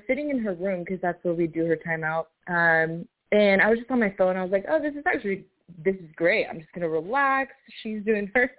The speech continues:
thing. And she comes in the room and she goes, "No, no, no, no, no, Mama, no phone when you're on timeout." And I was like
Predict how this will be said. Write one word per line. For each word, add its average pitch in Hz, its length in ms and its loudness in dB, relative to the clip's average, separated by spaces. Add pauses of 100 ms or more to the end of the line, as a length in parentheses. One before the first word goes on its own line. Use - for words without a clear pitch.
thing. 233 260 0 (560)
And 240 300 -4
she 240 100 -10
comes 285 240 -4
in 330 100 -4
the 269 100 4
room 196 560 2 (180)
and 226 200 -8
she 233 80 -10
goes, 208 160 -2
"No, 262 240 -4
no, 262 180 -2
no, 233 180 -6
no, 208 160 -6
no, 196 240 -6
Mama, 180 420 -6
no 202 260 -8 (140)
phone 175 340 0
when 175 140 -6
you're 175 120 0
on 165 120 -4 (120)
timeout." 165 340 0 (200)
And 208 120 0
I 220 120 6
was 220 140 2
like 214 360 2